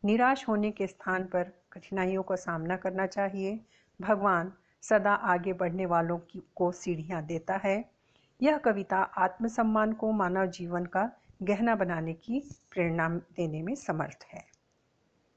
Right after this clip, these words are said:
इस प्रकार कविता का सारांश एवं विशेषता यहाँ पूर्ण होती है। अब हम अगले बिंदु प्रश्नोत्तर में जाते हैं। कवि जीवन की प्रत्येक परिस्थितियों को स्वीकार कैसे करता है?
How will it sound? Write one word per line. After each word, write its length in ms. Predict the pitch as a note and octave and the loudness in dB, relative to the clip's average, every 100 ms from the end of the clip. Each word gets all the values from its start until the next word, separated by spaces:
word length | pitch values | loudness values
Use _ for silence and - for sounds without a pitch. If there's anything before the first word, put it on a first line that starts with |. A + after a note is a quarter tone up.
| _ _ - | _ _ -14
इस 120 | - | -8
प्रकार 420 | - E3+ G3 G#3 | -6 -2 0 0
कविता 320 | F3 E3+ E3+ E3+ | -2 -4 -4 -4
का 160 | F3+ | -2
सारांश 560 | F3+ E3 D#3 F#3+ A3 G#3 | -2 0 0 0 -4 -4
एवं 260 | E3 E3+ | -6 -6
विशेषता 720 | E3 - F3 E3+ - G#3 - - | -6 -8 -10 -6 -2 -2 -2 -6
यहाँ 260 | F3 E3+ E3 | -6 -4 -2
पूर्ण 180 | G3+ G#3+ | 0 0
होती 400 | A3+ A3+ A#3+ A#3+ | -2 -4 -4 -2
है। 240 | A#3+ C4 - - - - | -2 -2 -8 -20 -20 -2
अब 80 | A#3+ | 0
हम 260 | G#3+ A3+ A3+ | 2 -2 -2
अगले 240 | F#3+ F3+ F3 | -2 0 0
बिंदु 460 | E3+ G3 G#3+ A#3 C4 _ _ _ _ _ _ | 0 0 0 0 -2 _ _ _ _ _ _
प्रश्नोत्तर 560 | A3 G#3+ A3 G#3+ - F3+ | 0 0 0 -2 0 -2
में 120 | E3+ | -2
जाते 340 | D#3+ D3 - | -6 -8 -6
हैं। 300 | D#3+ E3+ F#3+ - _ _ _ - | -8 -8 -10 -12 _ _ _ 2
कवि 480 | A#3 G3+ A3+ - _ _ _ _ _ _ _ _ _ _ - | 2 2 -2 -8 _ _ _ _ _ _ _ _ _ _ -10
जीवन 400 | F3+ B3+ C4+ C4+ | -2 2 4 2
की 240 | C4+ A#3+ | 0 -6
प्रत्येक 580 | A3+ G3+ F#3 - A3+ A3+ | -2 -2 -2 -2 -4 -2
परिस्थितियों 580 | F#3+ F#3+ - G3 G3+ G3 | -2 -4 -6 -10 -6 -6
को 140 | F#3 | -4
स्वीकार 540 | G#3 - F3+ - F#3 F#3 | -6 -6 -6 0 -2 0
कैसे 300 | G3+ G3+ G#3+ | 0 0 0
करता 360 | - D#3 - D#3 | -2 -4 -2 -4
है? 260 | D3+ E3+ | -4 -12